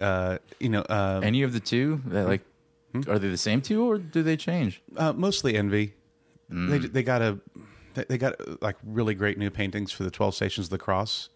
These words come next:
Speaker 2: Mm.
Speaker 1: over at, uh, Santa Maria del Mar.
Speaker 2: You gotta, you gotta stay off Facebook.
Speaker 1: Yeah, yeah. Father Flaherty, uh, pulled some strings with the bishop, and we were, we were up in line for some, for some new stations, but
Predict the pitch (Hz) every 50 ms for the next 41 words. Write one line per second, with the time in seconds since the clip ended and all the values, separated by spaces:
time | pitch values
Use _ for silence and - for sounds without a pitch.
0 | - 85 85 87 85 85 87 87 87 87 85 85 82 80 98 90 95 95 95 90
1 | 92 90 90 90 92 104 - - - - 107 92 101 98 95 95 92 95 92 92
2 | 92 95 95 95 95 - - _ _ _ _ _ _ _ _ _ - - 90 113
3 | 135 113 90 - - - - 107 117 117 92 - - 95 85 80 - - 82 82
4 | - - - 90 82 - - - - 95 87 87 92 87 - - 101 98 95 98
5 | 104 - - - - 110 101 101 90 - 101 98 95 90 92 92 92 90 90 -
6 | - _ - - - - 95 92 92 - - 95 - - 95 87 - - 95 95
7 | - - - 87 95 95 - - 95 - - 90 - - - - - - - -
8 | - 113 147 180 170 135 120 110 113 - 135 156 151 135 135 143 - 123 110 107
9 | 101 95 95 92 87 - 98 90 - - 98 92 92 92 92 98 95 - - 104
10 | 95 95 98 95 90 - - 98 87 - - 87 85 82 - - 67 - _